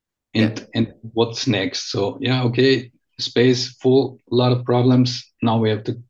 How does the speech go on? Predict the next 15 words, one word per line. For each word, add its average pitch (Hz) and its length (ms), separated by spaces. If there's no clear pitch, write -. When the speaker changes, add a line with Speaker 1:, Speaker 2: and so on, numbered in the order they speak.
Speaker 1:
narrow 117 320
it 113 140
down 120 240
on 104 160
the 107 100
one, 107 340
uh, 104 180
on 104 160
the 107 100
ones 110 440
that 117 180
most 107 220
important 110 460
to 117 80
solve. 92 340